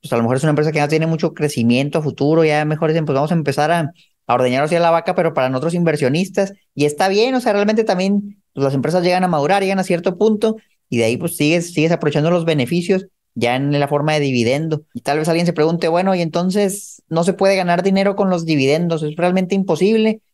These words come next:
porque me lo pagan, pero luego me lo descuentan". ¿Tú qué opinas, Manolo? ¿Crees que realmente sí hay una estrategia de que vamos a vivir de los dividendos? O, por ejemplo, he escuchado estrategias de que la bolsa va cayendo, pero si tú recibes un dividendo,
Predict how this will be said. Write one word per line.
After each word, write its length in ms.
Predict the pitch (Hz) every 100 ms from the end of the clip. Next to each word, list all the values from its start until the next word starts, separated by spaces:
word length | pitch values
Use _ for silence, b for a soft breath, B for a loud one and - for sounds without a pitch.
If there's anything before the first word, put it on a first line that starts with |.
| _
porque 240 | 131 -
me 100 | 139
lo 140 | 127 120
pagan, 280 | 156 180 175
pero 140 | 151
luego 140 | 160
me 80 | 180
lo 80 | 175
descuentan". 760 | 139 - 175 190 190 196 190 - _ _ _ _
¿Tú 100 | 170
qué 120 | 170
opinas, 260 | 185 190 196
Manolo? 240 | 185 175
¿Crees 180 | 180 180
que 80 | 196
realmente 260 | 196 196
sí 100 | 196
hay 60 | 202
una 120 | 202
estrategia 600 | 208 185 147 175 196 208
de 120 | 196 180
que 180 | 151
vamos 240 | 143 165 196
a 80 | 185
vivir 260 | 160 175
de 100 | 202
los 140 | 202 170
dividendos? 840 | 151 151 208 214 214 208 - _ -
O, 100 | 135
por 120 | 123
ejemplo, 220 | 143 165
he 20 |
escuchado 260 | 180 180 185
estrategias 720 | 185 160 165 180 196 202 196 - _
de 200 | 131 127
que 100 | 127
la 80 | 123
bolsa 200 | 123 151
va 140 | 175 175
cayendo, 440 | 185 240 240 247
pero 140 | 165
si 60 | 143
tú 100 | 156
recibes 260 | 170 185 185
un 140 | 180
dividendo, 540 | 190 170 190 208 220